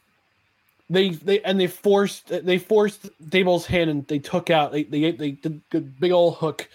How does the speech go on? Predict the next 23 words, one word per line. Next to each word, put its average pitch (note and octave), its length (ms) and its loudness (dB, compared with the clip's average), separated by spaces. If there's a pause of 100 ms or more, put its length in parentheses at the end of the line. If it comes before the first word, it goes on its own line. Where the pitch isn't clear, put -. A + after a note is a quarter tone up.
(240)
to C#3+ 80 -6
Daniel D#3+ 300 0
Jones D3 380 -2
early D#3+ 240 0
so C#3 160 -4
he C#3 60 -2
didn't C#3+ 220 -4
get C3+ 160 -2
hurt. B2 340 -8
They A#2 80 -12
bring, B2+ 360 -4
they D3 100 -4
bring D#3+ 200 0
in C#3+ 80 -4
Tyrod D3+ 540 0
Taylor, B2+ 420 -4 (420)
uh, A#2 140 -2
to - 160 -16
compl-, B2+ 320 -10
to B2+ 140 -10 (140)
finish C#3+ 280 -4
the B2 80 -14
game. A2+ 320 -12